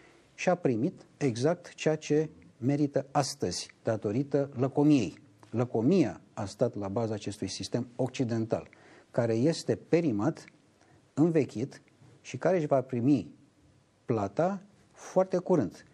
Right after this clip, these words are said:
Ce înseamnă asta? Urmăriți, bună oară, Austria, că tot a spus, o țară de unde am plecat, care mai, uh,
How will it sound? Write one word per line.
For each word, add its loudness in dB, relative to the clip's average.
Ce -4
înseamnă 2
asta? -6
Urmăriți, 0
bună 2
oară, 2
Austria, 0
că -4
tot -2
a -6
spus, -8
o -8
țară -2
de -4
unde -2
am -6
plecat, -6
care 0
mai, 4
uh, -2